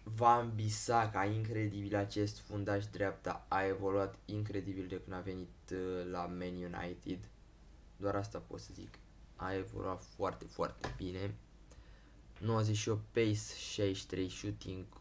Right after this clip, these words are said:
optzeci și cinci passing, nouăzeci și doi dribbling, nouăzeci și patru la defending și optzeci și șapte la physical. Foarte, foarte bun cardul acesta lui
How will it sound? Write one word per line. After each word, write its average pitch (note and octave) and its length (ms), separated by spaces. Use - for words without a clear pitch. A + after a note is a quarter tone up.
optzeci F#2 360
și - 80
cinci - 380
passing, F#2+ 480
nouăzeci F#2 460
și - 120
doi F#2 200
dribbling, F2 480
nouăzeci F#2 460
și - 120
patru F2+ 400
la F2+ 200
defending F2+ 760
și - 280
optzeci F#2 420
și - 280
șapte F2 480
la F2+ 120
physical. - 720
Foarte, F#2 440
foarte F2+ 440
bun F2+ 220
cardul F2 420
acesta - 380
lui E2+ 200